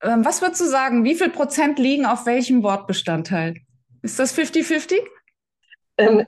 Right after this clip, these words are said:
Speaker 2: mindestens. Der, der Hauptanteil liegt tatsächlich in dem Bereich Mental,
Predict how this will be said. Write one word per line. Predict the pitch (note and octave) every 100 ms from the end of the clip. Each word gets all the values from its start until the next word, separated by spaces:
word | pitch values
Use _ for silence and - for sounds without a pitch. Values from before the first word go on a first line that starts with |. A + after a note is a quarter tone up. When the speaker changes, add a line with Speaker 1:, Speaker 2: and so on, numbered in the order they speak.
| G3+
Speaker 2:
mindestens. | A3 D#4+ F#4+ C#4 - G3+ G3 -
Der, | - F#3+ A3 G3
der | F#3+ C#4 A#3+
Hauptanteil | D4 - - A#3+ C#4+ C#4+ B3+ B3
liegt | B3 B3 -
tatsächlich | B3 A3 - A#3+ C4 A3+ A#3 A#3 -
in | A3 A3+ G#3
dem | G#3 G#3 G#3
Bereich | G3 F#3+ G3+
Mental, | G#3+ G3+ A3 C#4 C#4+ C4